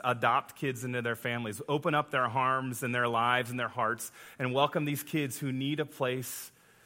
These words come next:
need, need someone to love them. And they, and, and it comes with challenges, but, but they embrace that and they adopt, they adopt those kids. And they love those kids and they point them to Jesus.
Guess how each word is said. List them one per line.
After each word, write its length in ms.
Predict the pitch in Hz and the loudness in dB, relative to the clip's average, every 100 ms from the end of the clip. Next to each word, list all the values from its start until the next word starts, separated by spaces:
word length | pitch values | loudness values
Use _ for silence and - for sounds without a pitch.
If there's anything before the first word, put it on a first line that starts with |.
| - - | -20 -2
need, 360 | 135 156 143 | 2 2 2
need 240 | 143 151 139 | 2 2 0
someone 460 | - 160 160 151 | 0 0 2 -2
to 120 | 139 | 0
love 320 | 127 117 127 113 | 0 2 0 -2
them. 280 | 98 90 - _ _ _ _ _ _ _ | -6 -8 -16 _ _ _ _ _ _ _
And 160 | 127 131 | -2 0
they, 140 | 143 | 0
and, 340 | 127 131 135 - | -2 -4 -6 -8
and 420 | 135 123 123 123 - | -4 -4 -4 -6 -8
it 100 | 143 | 0
comes 260 | 147 151 | 0 2
with 120 | 135 131 | -2 -4
challenges, 800 | - 131 143 147 139 151 139 117 | 0 2 2 -2 -4 -4 -4 -6
but, 240 | 135 123 - _ _ _ | -6 -6 -10 _ _ _
but 140 | 123 123 | -4 0
they 160 | 143 | 0
embrace 520 | 143 120 120 127 127 - | 0 -2 0 0 0 -4
that 380 | 113 98 101 - | -2 -2 -4 -14
and 200 | 131 113 | -8 -6
they 140 | 113 113 | -2 -2
adopt, 540 | 107 104 95 104 - - - _ _ _ _ _ _ _ | -2 -2 -4 -8 -12 -16 -18 _ _ _ _ _ _ _
they 100 | 113 | -2
adopt 340 | 107 107 98 | 0 0 -2
those 180 | - 95 | -6 -10
kids. 400 | - 107 92 - - - _ _ _ | -10 -10 -10 -12 -20 -20 _ _ _
And 80 | 117 | -4
they 80 | |
love 260 | 117 110 110 | -2 0 -2
those 200 | 110 104 | -4 -6
kids 320 | - 107 92 | -6 -6 -6
and 100 | 104 | -6
they 80 | 101 | -8
point 320 | 101 110 98 | -8 -8 -8
them 160 | 101 95 | -10 -12
to 100 | 98 | -14
Jesus. 580 | 87 95 87 90 - | -14 -12 -12 -14 -16